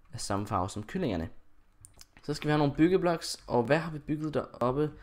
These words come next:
Øh, vi har bygget ud af slabs, så skal vi ikke lige snuppe nogle af dem med. Det synes jeg lige, vi skal. Vi tager lige en ekstra stack. Så, øhm,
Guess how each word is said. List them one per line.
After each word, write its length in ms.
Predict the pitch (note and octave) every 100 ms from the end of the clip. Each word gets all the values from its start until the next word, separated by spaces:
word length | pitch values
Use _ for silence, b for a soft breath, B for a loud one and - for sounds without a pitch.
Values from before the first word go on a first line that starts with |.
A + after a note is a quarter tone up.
| B B B B - -
Øh, 320 | A#2 A#2 A#2
vi 40 |
har 80 | C3+
bygget 240 | C3 A#2+ A#2
ud 100 | F#2+
af 80 | F2+
slabs, 640 | - B2 D#3 - - -
så 100 | -
skal 180 | C3 B2
vi 40 |
ikke 180 | A#2+ C3 B2 - -
lige 260 | B2 B2+
snuppe 420 | - - A2 G#2+
nogle 320 | G#2 G2+ G2 G2+
af 80 | -
dem 100 | C#3
med. 280 | E3+ D3 D3+ - - - B B B B B B B -
Det 100 | -
synes 320 | G2+ - F#2 F2+
jeg 80 |
lige, 220 | F2 E2+ D#2+
vi 80 | -
skal. 420 | - - D3+ G3 - - - - -
Vi 60 | -
tager 200 | - G2
lige 100 | G2+
en 120 | F2+
ekstra 220 | G2 - G2+
stack. 240 | - F#2+ - B B B B
Så, 260 | - - F3+ - - - - - -
øhm, 1400 | C#3+ C#3+ C#3+ C#3+ C#3 B2+ A#2+ A#2 A2 G#2+ G2+ G2+ G2+